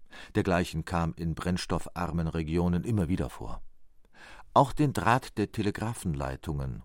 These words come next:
und sonstige Materialien konnten die Einheimischen mitunter gut brauchen.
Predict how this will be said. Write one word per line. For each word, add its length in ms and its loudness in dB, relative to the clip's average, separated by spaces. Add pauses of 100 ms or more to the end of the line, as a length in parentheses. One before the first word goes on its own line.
und 160 -2
sonstige 440 0
Materialien 760 0
konnten 320 -2
die 200 -2
Einheimischen 600 -2
mitunter 420 -2
gut 180 -4
brauchen. 460 0